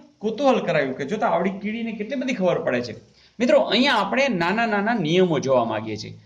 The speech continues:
જોઈ લઈએ. તો સૌથી પહેલું આપણે જોશું ઉચ્ચારણગત. એમાં બે વસ્તુ યાદ રાખશું. એક ઈ કે શબ્દને અંતે ઈ આવતો હોય.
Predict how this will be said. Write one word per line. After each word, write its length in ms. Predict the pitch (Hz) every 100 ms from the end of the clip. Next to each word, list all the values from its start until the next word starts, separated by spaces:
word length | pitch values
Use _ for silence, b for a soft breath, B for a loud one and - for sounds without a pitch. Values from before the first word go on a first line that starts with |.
| b -
જોઈ 260 | 131 214
લઈએ. 400 | 151 123 107 101 - - _ _ _ _ _ _ _ _ _ _ _ _ _ _ _ _ _ -
તો 420 | 233 233 226 - -
સૌથી 300 | 226 262 294
પહેલું 260 | 262 254 254
આપણે 160 | 240
જોશું 480 | 208 220 254 262 196 - 220
ઉચ્ચારણગત. 920 | 214 - 269 254 247 185 147 - - - _ _ -
એમાં 500 | 214 254 262 247 208
બે 140 | 233
વસ્તુ 240 | 254 214 196
યાદ 200 | 175 143
રાખશું. 520 | 135 - 196 - - - _
એક 260 | 220 233 -
ઈ 360 | 247 254 170 -
કે 160 | - 208
શબ્દને 640 | - 220 226 233 294 294
અંતે 640 | 233 226 233 247 233 - 208
ઈ 220 | 240 208
આવતો 300 | 151 127 -
હોય. 140 | 101